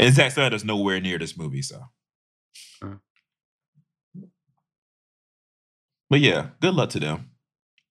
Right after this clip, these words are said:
Speaker 1: And that is our show. If you would like to read more about Shazam or Captain Marvel, I'd recommend getting Shazam Volume One,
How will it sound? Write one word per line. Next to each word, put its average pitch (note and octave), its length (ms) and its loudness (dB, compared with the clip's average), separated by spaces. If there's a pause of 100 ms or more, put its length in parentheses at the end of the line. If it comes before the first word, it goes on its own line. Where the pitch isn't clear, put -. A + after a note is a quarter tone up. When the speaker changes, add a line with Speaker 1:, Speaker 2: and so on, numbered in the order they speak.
(340)
Speaker 1:
And G#2+ 220 2
that A2 200 4
is G#2+ 140 -4
our F#2+ 140 0
show. F#2 360 -2
If D#2+ 280 -8
you G#2+ 140 0
would F2+ 120 -2
like E2+ 300 0
to E2+ 180 -10
read D#2+ 340 -6
more E2 440 -4
about F2 540 -2 (200)
Shazam F2 560 0
or D#2+ 160 -4
Captain E2+ 340 0
Marvel, F2+ 540 -2 (380)
I'd D#2+ 100 4
recommend E2 800 -2
getting D#2+ 260 -4
Shazam E2+ 440 -2
Volume E2 340 2
One, G2 360 -2